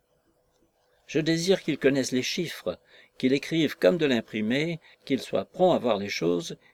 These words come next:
qu'il sache ce que les gens veulent dire et qu'il puisse envelopper les affaires de termes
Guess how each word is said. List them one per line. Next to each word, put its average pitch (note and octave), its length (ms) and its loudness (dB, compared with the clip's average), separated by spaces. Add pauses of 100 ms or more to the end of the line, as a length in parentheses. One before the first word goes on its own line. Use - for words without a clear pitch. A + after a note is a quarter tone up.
qu'il C3 180 0
sache - 320 -2
ce - 140 -6
que A#2 120 -2
les G#2+ 140 0
gens A#2+ 180 0
veulent F#2 260 0
dire E3+ 460 -2
et E3+ 140 -6
qu'il D#3 160 -4
puisse C#3+ 240 -4
envelopper C3 400 0
les G#2+ 180 0
affaires C#3 460 -2
de - 100 -6
termes C#3 340 -2